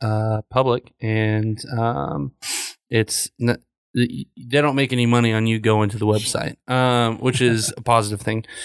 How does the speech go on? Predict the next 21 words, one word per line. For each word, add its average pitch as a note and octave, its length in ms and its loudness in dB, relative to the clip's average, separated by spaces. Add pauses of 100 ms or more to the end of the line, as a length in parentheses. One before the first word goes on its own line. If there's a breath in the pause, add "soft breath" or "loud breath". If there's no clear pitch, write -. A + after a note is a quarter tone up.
(200 loud breath)
And, C3 1040 2
uh, C3 380 2
they've D#3 200 0
got C#3+ 200 0
tons E3 220 0
of D3 80 2
resources C#3+ 480 2
for A2+ 160 -2
all C3+ 140 6
kinds C3+ 240 0
of A#2 80 -8
different A#2+ 500 0 (140)
situations. C3+ 1000 0
Um, A#2 540 2
and A#2 420 2
while B2 220 2
researching B2 500 0
for B2+ 120 -2
the, A#2 200 -2
these B2+ 220 -2
podcasts, C3 760 0